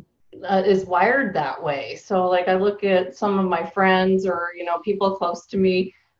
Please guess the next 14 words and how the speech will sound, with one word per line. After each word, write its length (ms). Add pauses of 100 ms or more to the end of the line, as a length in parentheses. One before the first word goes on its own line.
health 380
and 140
fitness 380
is 200
the 80
last 460
thing 360
because 340
they're 120
so 280
busy 500
with 180
their 140
schedule. 640